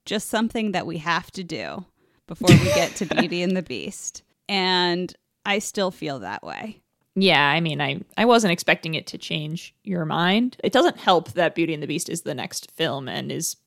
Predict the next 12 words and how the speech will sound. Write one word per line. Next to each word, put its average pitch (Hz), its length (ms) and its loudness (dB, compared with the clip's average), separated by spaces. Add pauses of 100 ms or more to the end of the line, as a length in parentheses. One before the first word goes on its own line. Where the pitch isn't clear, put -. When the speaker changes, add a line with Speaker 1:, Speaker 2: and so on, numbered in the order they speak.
Speaker 2:
probably 185 480 2
your 202 180 2
favorite, 202 600 0
close 196 260 -2
to - 100 -6
the 185 60 0
top, 190 340 0
if 214 120 -2
not 196 340 0
your 180 140 0
Speaker 1:
Mm-hmm. 175 100 -4
Speaker 2:
favorite. 202 420 0